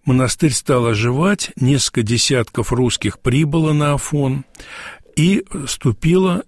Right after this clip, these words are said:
в имен-, именно в монастырь святого великомученика Пантелеимона, чему греческие монахи, в общем, сильно сопротивлялись, кроме Герасима.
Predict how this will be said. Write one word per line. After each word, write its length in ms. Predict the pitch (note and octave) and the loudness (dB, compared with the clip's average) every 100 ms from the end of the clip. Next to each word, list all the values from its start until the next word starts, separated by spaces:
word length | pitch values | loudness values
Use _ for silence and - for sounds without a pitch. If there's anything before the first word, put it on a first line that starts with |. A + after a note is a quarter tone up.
| _ - | _ -2
в 140 | A2+ | 0
имен-, 340 | D3+ D#3 D3+ - | 2 0 -2 0
именно 360 | D3 F3 E3+ C3 | 0 2 0 0
в 20 | |
монастырь 580 | B2 A2+ G#2+ - - C#3+ | 0 -2 -2 -2 -2 -2
святого 500 | - G#2+ - C3 B2+ | -2 -2 0 0 2
великомученика 1000 | A2+ G#2+ - G#2+ A2+ A#2+ B2+ A2+ - A#2 | 0 -2 -2 0 0 0 -2 -2 -4 -4
Пантелеимона, 1040 | A2 G#2 - A2 G#2+ G#2 F2 E2 G#2 G2+ - - - - | -2 -4 -2 -2 0 -2 -4 -6 -10 -12 -14 -18 -18 -4
чему 440 | - C3+ F#3+ A#3+ | 2 4 6 6
греческие 800 | - A#2+ D3 A#2+ - - - A#2+ | 4 2 2 2 0 -4 -2 0
монахи, 560 | A2+ A2+ B2 F#3 F3 F3+ | 0 0 0 0 0 -2
в 240 | G#2+ G2+ | 0 0
общем, 320 | A#2 - D#3+ | 0 0 0
сильно 400 | - - G#2 A2+ | 0 -2 -2 -2
сопротивлялись, 1120 | A2 A#2 - A2+ - B2 G#2+ F#2 F#2 F#2+ - - - - | -4 -4 -4 -6 -4 -2 -2 -2 -4 -8 -10 -12 -20 -10
кроме 400 | - A2 D#3 E3+ | -2 2 4 2
Герасима. 720 | C3 A2+ F#2+ F2 - - - | 2 0 2 -2 -2 -6 -8